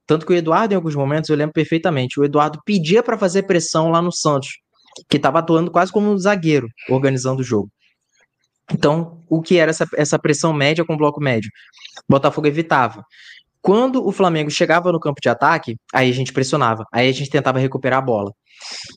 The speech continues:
Então, a gente, a gente não descompactava tanto o nosso bloco, né? E o que acontece com o Laje,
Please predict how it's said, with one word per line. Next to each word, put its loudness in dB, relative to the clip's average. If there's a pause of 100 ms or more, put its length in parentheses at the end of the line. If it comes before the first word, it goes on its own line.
Então, 0 (280)
a 2
gente, 0
a 0
gente -4
não 2
descompactava 0
tanto -4
o 0
nosso 0
bloco, 0 (320)
né? -2 (480)
E 4
o -2
que 2
acontece 0
com -2
o 2
Laje, 0